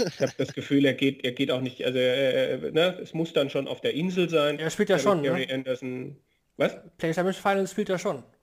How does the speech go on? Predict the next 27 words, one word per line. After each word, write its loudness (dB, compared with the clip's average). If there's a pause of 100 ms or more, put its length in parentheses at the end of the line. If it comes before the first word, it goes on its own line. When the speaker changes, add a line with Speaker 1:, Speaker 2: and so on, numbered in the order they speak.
(240)
Speaker 1:
Er 0
hat's, -6
hat -4
sich -16
qua-, -4
Speaker 2:
Ja. 0
Speaker 1:
Entschuldigung. -6 (100)
Speaker 2:
Nummer 0
Speaker 1:
Also, 0
Speaker 2:
zwei, 8
Speaker 1:
hab 2
ich -2
jetzt -2
Speaker 2:
ist 4
er 10
bei 10
gegen 0
Stephen -4
Bunting. -2
Als, -12
als -12
zweiundvierzig, -4
da -6
ist -8
er -4
weitergekommen. -6
Also, -12